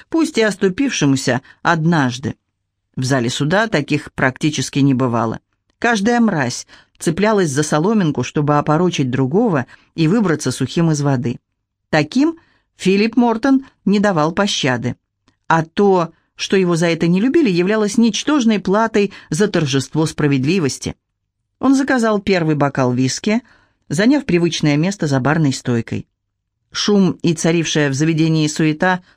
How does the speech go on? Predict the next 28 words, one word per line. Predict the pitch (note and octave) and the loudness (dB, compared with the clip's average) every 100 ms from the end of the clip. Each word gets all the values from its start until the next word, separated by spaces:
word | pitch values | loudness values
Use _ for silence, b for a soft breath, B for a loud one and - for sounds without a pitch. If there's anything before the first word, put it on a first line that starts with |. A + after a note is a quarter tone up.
| b _ | b _
раздражали | D3 E3+ D3+ D#3+ D#3 F#3 | -2 0 0 0 0 0
его | E3+ D#3+ | 0 0
ровно | E3 F#3 E3+ | 0 0 0
до | D3+ | 0
того | D#3+ E3+ D#3 | 0 0 2
момента, | C#3+ D#3+ A3+ G#3+ G3+ G3 b b | 2 2 0 0 -2 -4 b b
когда | - A3 G#3 | -6 -2 0
он | A#3+ F3+ | 0 0
допивал | D3+ D3+ D#3+ | -2 -2 -2
вторую | F3 - C3+ D3 | -2 -2 0 0
порцию. | C#3 - G#2+ - - - - _ _ _ _ | -2 -6 -8 -10 -12 -12 -14 _ _ _ _
После | G#3 A#3 D#3+ | -2 0 -2
третьей | D3+ F#3+ F#3+ F#3 F3+ F3 _ _ _ | 0 0 0 -2 -2 -4 _ _ _
наступало, | D#3+ F3+ A3 A3 C#4+ A#3 | -2 0 0 0 0 0
если | F#3+ G3 G3+ | 0 0 0
не | F3 F#3 F3+ | 0 0 -2
спокойствие, | - C#3+ - A#3+ B3 - A3+ G#3+ b b b | -2 -4 0 -2 -2 -2 -2 -2 b b b
то | - | -6
философское | B3+ F3 C#3 - F3 F3+ - D#3+ | -2 0 0 -2 -4 -4 -2 -2
смирение. | D#3 C3 A#2 G#2+ A#2 A#2+ - _ _ _ _ _ b b | 0 -2 0 -2 -4 -4 -10 _ _ _ _ _ b b
Несколько | - E3+ G3 F#3 F3+ E3+ E3 | 0 2 2 0 -2 0 0
раз | E3+ C#3 - - B B | 0 -2 -6 -14 B B
журналисты | C#3 E3+ D#3+ D#3+ E3+ D#3 | -2 2 2 2 0 -2
пытались | D3+ D3 D#3 D3+ | -2 0 0 0
вытащить | D#3 E3 D#3 C3+ B2+ - | 0 0 0 -2 -4 0
его | C3+ | 2
на | C#3 C#3 | 2 2
интервью, | C3 C3+ D3 A#3 | 0 0 0 0